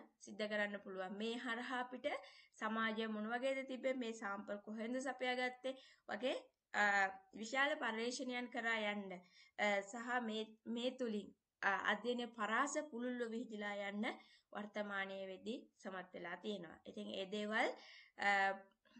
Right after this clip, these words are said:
පොටරි කියන දේ නැත්තම් මේ මැටි බඳුන් කියන දේ ඇත්තටම මානව ඉතිහාසයේ ප්‍රධාන සලකුණක් විදිහට අපිට හඳුන්වලා දෙන්න පුළුවන්. අපි මේ පිළිබඳව තවත් ඉදිරියට කතා කරමු. මේ වගේ වැදගත්කම සහ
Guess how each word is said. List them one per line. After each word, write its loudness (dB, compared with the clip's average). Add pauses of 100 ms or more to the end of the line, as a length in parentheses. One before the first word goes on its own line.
(140)
පොටරි 2
කියන -2
දේ -4
නැත්තම් -2
මේ -2
මැටි -2
බඳුන් 0
කියන -4
දේ -4
ඇත්තටම -4 (520)
මානව 4
ඉතිහාසයේ 2 (500)
ප්‍රධාන 0
සලකුණක් -2
විදිහට -6 (340)
අපිට -10 (360)
හඳුන්වලා -4
දෙන්න -2 (280)
පුළුවන්. 0 (340)
අපි -6
මේ 2
පිළිබඳව 0 (220)
තවත් 0
ඉදිරියට -4
කතා -4
කරමු. -4
මේ -2
වගේ -4
වැදගත්කම -2
සහ -10